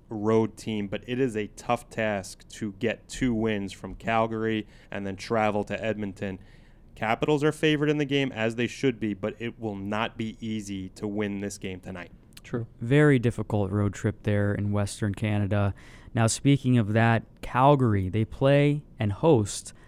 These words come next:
Speaker 3: the Florida Panthers this evening. You know who's due for a goal?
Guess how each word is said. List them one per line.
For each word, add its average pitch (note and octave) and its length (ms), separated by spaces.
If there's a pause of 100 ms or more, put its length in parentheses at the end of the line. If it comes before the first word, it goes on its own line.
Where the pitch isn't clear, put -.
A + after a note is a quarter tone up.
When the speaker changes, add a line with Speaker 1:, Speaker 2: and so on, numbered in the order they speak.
Speaker 3:
the - 80
Florida B2+ 320
Panthers A#2 480
this - 180
evening. A#2+ 480 (460)
You G2+ 80
know C3+ 140
who's E3 180
due C#3+ 160
for C3 160
a A#2 80
goal? B2 380